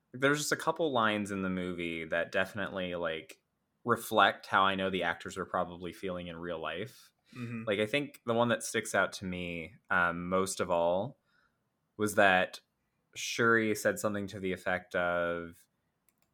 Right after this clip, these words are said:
Speaker 1: you know, "I didn't know that he was sick, and I, and he didn't tell me until it was
Speaker 2: Yeah.
Speaker 1: too late."
Speaker 2: And that's exactly how it was in real life
Speaker 1: Yeah.
Speaker 2: for them.
Speaker 1: And
Speaker 2: No
Speaker 1: that's
Speaker 2: one knew.
Speaker 1: crushing.
Speaker 2: Yeah.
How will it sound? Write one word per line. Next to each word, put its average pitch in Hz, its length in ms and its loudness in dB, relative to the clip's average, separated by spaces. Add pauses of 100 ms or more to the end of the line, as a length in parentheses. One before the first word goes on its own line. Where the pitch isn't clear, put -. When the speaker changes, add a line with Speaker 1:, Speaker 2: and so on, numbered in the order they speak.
(340)
Speaker 1:
you 104 80 -2
know, 104 100 6
"I 98 120 8
didn't 107 280 2
know 101 180 4
that 95 100 -4
he 98 180 -8
was 90 200 -6
sick, - 400 -2 (640)
and 98 120 0
I, 95 100 2 (120)
and 98 100 -8
he 101 80 -6
didn't 95 340 -4
tell 104 220 2
me 95 140 -2
until 87 300 -6
it - 80 -10
was 139 100 -6
Speaker 2:
Yeah. 127 120 -2
Speaker 1:
too 80 120 -14 (100)
late." - 320 -14
Speaker 2:
And 151 140 -2
that's 143 200 0
exactly 139 640 2
how 117 260 0
it 107 60 -8
was - 600 -10
in 117 180 -8
real 110 160 -6
life 104 220 -10
Speaker 1:
Yeah. 80 80 -12 (280)
Speaker 2:
for 113 80 -18
them. 87 180 -12 (800)
Speaker 1:
And 101 80 -4
Speaker 2:
No 156 100 6
Speaker 1:
that's 147 200 2
Speaker 2:
one 123 120 -4
knew. 110 220 -8 (640)
Speaker 1:
crushing. 92 420 0 (540)
Speaker 2:
Yeah. 95 140 -20